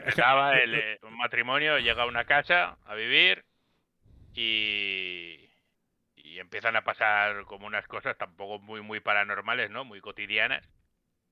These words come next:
Speaker 2: Pero bueno, llamándose la peli Los Cronocrímenes, pues a lo mejor ya dices, "Mm, algo de crono cosas tienen que pasar", ¿no?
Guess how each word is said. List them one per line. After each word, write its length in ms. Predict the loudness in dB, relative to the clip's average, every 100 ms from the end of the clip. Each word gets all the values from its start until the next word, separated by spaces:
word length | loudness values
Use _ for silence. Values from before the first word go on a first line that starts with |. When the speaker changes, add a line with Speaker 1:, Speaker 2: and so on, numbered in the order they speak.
| _
Speaker 2:
Pero 140 | -6
bueno, 180 | -4 -4
llamándose 460 | -4 -6 -4 -4 -2
la 160 | -2
peli 200 | 0 -4 -4
Los 140 | -6
Cronocrímenes, 680 | -10 -8 -6 -6 -6 -6 -6
pues 180 | -8 -8
a 60 |
lo 80 | -8
mejor 300 | -8 -16 -12 -8
ya 220 | -6 -6
dices, 540 | -10 -16 -16 -14 -18 _ _
"Mm, 120 | _ -20 _ _
algo 260 | -12 -8
de 100 | -8 -10 -20 _ -20 _ _
crono 1120 | -12 -10 -10 -8 -8 -8 -8 -8 -10 -12 -14 _ _
cosas 380 | -10 -6 -6 -6
tienen 260 | -12 -10
que 100 | -12
pasar", 400 | -8 -4 -2 -4
¿no? 180 | -10 -20